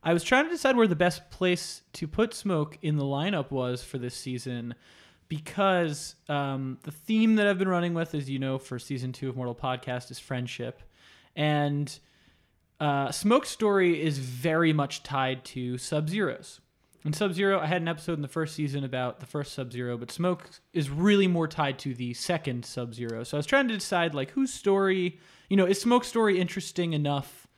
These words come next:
on its own? Like, can it come first? And as I dug into it a little more, I mean, I knew the gist for Smoke, but he's not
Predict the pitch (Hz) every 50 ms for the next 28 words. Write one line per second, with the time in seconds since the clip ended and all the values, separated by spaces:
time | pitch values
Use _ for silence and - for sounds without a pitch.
0 | _ _ _ _ - - - - - - 160 160 151 147 147 147 - - - 156
1 | 147 135 131 127 123 123 120 - 185 160 - - 175 165 151 - - - 160 139
2 | 131 123 - - - - - - 151 151 151 147 147 143 139 131 - _ _ _
3 | _ _ _ _ _ _ _ _ _ _ _ _ - - - 196 202 247 254 202
4 | 170 190 175 156 156 175 160 170 160 147 143 147 139 131 135 143 156 151 147 147
5 | 139 139 131 147 170 196 202 208 214 226 214 170 147 151 156 160 147 143 131 139
6 | 127 123 - - - - - - - - 143 131 - - 143 131 127 123 - -
7 | 143 135 185 196 170 156 151 139 135 135 139 143 -